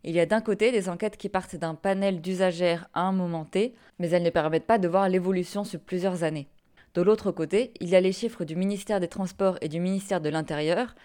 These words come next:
qui sortent chaque année, à partir des signalements faits aux opérateurs de transport et aux services régaliens. Ils sont par nature limités, car on sait que très peu d'atteintes sexistes font l'objet d'un signalement.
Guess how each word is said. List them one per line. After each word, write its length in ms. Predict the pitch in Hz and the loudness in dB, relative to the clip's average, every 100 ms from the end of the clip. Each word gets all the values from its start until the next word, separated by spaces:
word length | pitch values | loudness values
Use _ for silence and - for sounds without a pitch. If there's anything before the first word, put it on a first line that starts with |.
| _ - | _ -6
qui 100 | 185 | -2
sortent 320 | 180 - 143 | -2 -2 -6
chaque 300 | - 196 180 | -2 0 0
année, 260 | 156 165 - _ - | -2 -4 -10 _ -4
à 100 | 180 | 0
partir 340 | 214 214 269 | 0 2 2
des 100 | 208 | 2
signalements 600 | 190 226 208 190 180 208 - | 0 0 2 2 0 -4 -8
faits 260 | - 233 175 | -4 -2 -2
aux 180 | 160 | -2
opérateurs 460 | 190 208 185 180 202 | 0 2 2 2 0
de 80 | 165 | -2
transport 500 | - 151 - 202 - | -6 -6 -2 -2 0
et 80 | 175 | -4
aux 60 | |
services 400 | 165 185 180 196 | -2 -4 -4 -8
régaliens. 380 | 180 160 143 135 - _ _ _ _ | -8 -6 -4 -8 -10 _ _ _ _
Ils 100 | 165 | -10
sont 160 | 156 185 | -6 -4
par 200 | 185 175 | -2 -2
nature 260 | 165 165 156 | -2 -2 -4
limités, 540 | 170 165 - 190 - | -2 -4 -4 -6 -2
car 140 | 190 170 | 0 0
on 80 | |
sait 160 | 170 214 | 0 -2
que 100 | 190 | -2
très 240 | 156 - | -4 -2
peu 160 | 196 208 | 0 0
d'atteintes 320 | 175 160 170 | 0 0 -4
sexistes 440 | - 143 175 185 - | -8 -10 -10 -12 -16
font 200 | - 196 | -8 -2
l'objet 260 | 180 147 175 | -2 0 -2
d'un 120 | 175 | -4
signalement. 420 | - 160 147 139 | -8 -8 -8 -8